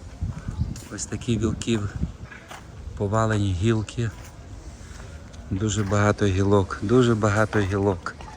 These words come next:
Ну, а ось також бачимо на самій набережній гілки.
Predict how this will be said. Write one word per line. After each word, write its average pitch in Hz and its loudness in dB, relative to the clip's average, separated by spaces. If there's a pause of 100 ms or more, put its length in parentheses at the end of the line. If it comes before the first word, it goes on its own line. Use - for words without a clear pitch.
(3500)
Ну, 117 4
а 107 4
ось 113 4 (1200)
також 110 4 (420)
бачимо 101 4 (1500)
на 98 6
самій 107 8
набережній 113 8
гілки. 107 6